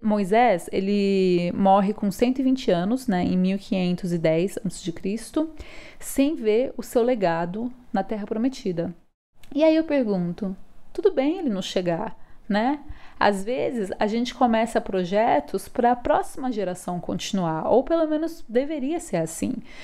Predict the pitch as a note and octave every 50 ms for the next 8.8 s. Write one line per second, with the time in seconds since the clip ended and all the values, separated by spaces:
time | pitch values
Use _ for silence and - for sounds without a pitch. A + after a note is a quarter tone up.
0 | - - - - - A3 G3 A#3 A#3+ - C#4+ C#4 - C4+ B3+ B3 B3 - A#3+ A3
1 | - A3+ A#3 B3 - A#3+ F#3+ F3 F3+ G3+ A3 A3+ G#3 F#3 F3 E3+ G3 F3+ F#3 F#3+
2 | - A3 G3+ F#3+ - G3+ F#3 F#3 F#3+ F3+ F3 E3+ F3 F#3+ G#3+ G#3 F3 F3+ E3+ E3+
3 | - - - G3+ G3 F3 F#3 F#3 F#3 G3 G#3+ A#3+ A#3+ - F#3+ E3+ D#3+ D#3+ E3+ E3
4 | E3+ E3 D#3+ F#3+ A3 A#3+ B3 G3+ F3 E3 - - - - - - - - - -
5 | - - - - - - - - - D4 D#4+ D4+ E4 D#4+ E4 D4+ D4+ D4+ D4 C#4+
6 | C#4+ C#4 C4+ A#3+ A3 A3 A#3 B3 B3 G#3 F3+ F3 E3 - G3+ G#3 B3 - D4 -
7 | - - - A#3+ C4+ C#4 C4+ - - G3+ F#3 F#3 F#3+ G3 G#3 A3+ - - G3+ F#3
8 | F3+ F#3 F#3 F3+ - F3+ F#3 F3+ - G3+ F3+ F3 E3+ E3 D#3+ D#3+